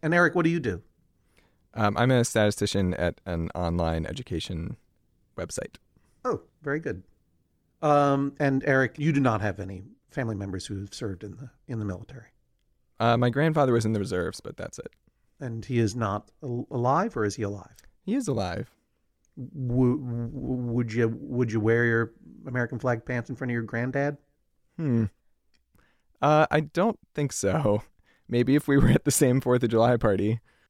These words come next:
Speaker 1: It does seem like the Fourth of July is a little bit of a carve-out.
Speaker 2: Right.
Speaker 1: Um,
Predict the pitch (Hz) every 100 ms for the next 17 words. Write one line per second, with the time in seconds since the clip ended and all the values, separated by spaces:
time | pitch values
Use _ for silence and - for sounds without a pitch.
0 | _ 190 165 294 277 294 226 190 165 -
1 | 185 160 131 131 123 120 113 113 127 117
2 | 113 101 - - 127 104 95 101 - -
3 | _ _ _ _ _ _ - 85 73 -
4 | _ _ _ _ - 135 127 120 117 110
5 | 113